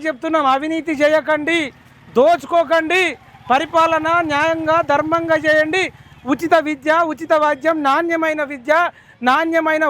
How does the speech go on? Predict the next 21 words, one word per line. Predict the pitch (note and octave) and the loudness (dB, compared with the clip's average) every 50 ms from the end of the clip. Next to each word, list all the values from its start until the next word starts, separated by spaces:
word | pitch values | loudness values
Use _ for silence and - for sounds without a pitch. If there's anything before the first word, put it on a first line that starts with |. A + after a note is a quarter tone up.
| B3 A#3+ | 0 0
వైద్యం | C4 C#4+ D#4+ D4+ D#4 F4 F4+ E4 D4 - _ _ _ _ _ _ - _ - - - - | 0 0 0 -2 0 2 2 2 0 -2 _ _ _ _ _ _ -20 _ -20 -14 -8 -6
ఇవ్వవలసిందిగా | A#3+ C4+ E4+ E4+ E4 E4 E4+ E4+ C#4 C4 D#4 D#4 D#4+ D4+ D#4+ D#4+ D#4 D4+ D4 | -2 2 2 4 4 4 2 0 -2 -6 -8 -6 -2 0 2 2 2 2 2
రేవంత్ | D4 D#4 D#4 D#4 D4+ C#4+ D4+ | 2 2 2 0 -2 -2 -4
రెడ్డి | C#4+ C#4+ C4+ D4 C#4 | -4 -4 -4 -2 0
గారికి | C#4+ D4 D4 C4+ A3 B3+ | 0 0 -2 -2 -2 0
కోరుతున్నాం. | C#4 C#4 C4 A3 D4 C#4+ B3+ A#3+ A#3+ B3+ | 0 0 0 -2 -4 -4 -2 0 2 2
మాకు | C#4+ D#4 B3+ C4+ C4+ | 0 0 -2 -4 -10
ఉచిత | C#4+ - E4 D#4 F4 E4+ D#4+ E4+ | -6 -6 -2 0 0 0 2 2
బస్సు | E4+ D#4+ - - F4+ F4 D4+ D#4+ | 0 0 0 -4 -6 0 2 2
కాదు, | E4 F4 F4+ F#4 G4+ G4+ F4 C4 _ _ _ _ _ - C#4 | 2 2 2 2 2 0 0 -2 _ _ _ _ _ -8 -6
ఉచిత | C#4+ - F4 F4 F4+ D#4+ - | -4 -2 0 2 2 0 0
స్కూటీ | - C#4+ E4+ G4 F#4+ G4 F#4+ F#4 | -2 -2 0 0 2 2 2 4
కాదు, | F4+ F#4+ G4 G#4+ A#4 A4+ - - _ _ _ _ - | 4 4 4 2 0 -2 -4 -8 _ _ _ _ -6
ఉచిత | B3+ D4+ F4 G4 F4 G4 F4+ D4+ C#4+ | -4 -4 -2 0 2 2 2 2 2
బంగారం | D#4 E4 F4+ F#4 F#4+ F#4+ F#4+ F#4 F#4 F4+ | 2 2 2 2 2 2 2 2 2 2
కాదు, | F4 F4 E4+ D#4 A#3+ - _ _ _ _ _ - | 2 2 2 0 -2 -8 _ _ _ _ _ -6
ఉచిత | A#3+ D#4+ F4+ - G4+ F4 F4+ F4 E4+ D4 | -4 -4 -2 0 0 2 2 2 2 2
విద్య, | E4 F4 E4+ - F#4+ F#4 F#4 F4+ F4 F4 | 0 -4 -2 0 2 2 4 2 2 0
ఉచిత | - E4+ F4 F4 D#4+ D#4 | -4 -2 0 2 2 2
వైద్యమి. | D#4+ F4+ E4+ F4 G4 F#4+ F#4 F#4+ D#4+ B3+ - _ - - - - | 2 0 0 0 0 0 0 0 -2 -4 -8 _ -20 -12 -4 0
ఆ | C4 | 0